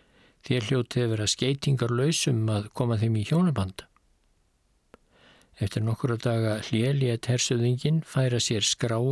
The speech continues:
yfir alla íbúana í þorpi hans. Hann merkti við alla karlmenn sem náð höfðu átján ára aldri og konur fullra sextán ára.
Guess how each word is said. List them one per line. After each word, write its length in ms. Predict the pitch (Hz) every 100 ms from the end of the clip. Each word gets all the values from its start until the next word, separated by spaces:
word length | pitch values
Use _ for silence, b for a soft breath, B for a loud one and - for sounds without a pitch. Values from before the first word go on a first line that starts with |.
| 139
yfir 160 | 120
alla 220 | 123 123 117
íbúana 520 | 127 - 143 131 127
í 80 | 113
þorpi 380 | 123 120 -
hans. 300 | 120 156 - - B B B B
Hann 220 | - 104
merkti 460 | 104 127 - - 127
við 200 | 120 107
alla 220 | 113 - 110
karlmenn 520 | 135 135 - 147 147
sem 240 | - 117
náð 300 | 113 117 113
höfðu 300 | 120 120 113
átján 500 | 110 131 - 139 127
ára 240 | 127 123 120
aldri 380 | 131 - 151 - B B B B B -
og 220 | 170 170
konur 420 | - 120 110 127
fullra 540 | 147 - 123 - 120 120
sextán 500 | - 151 - 117 104
ára. 280 | 101 98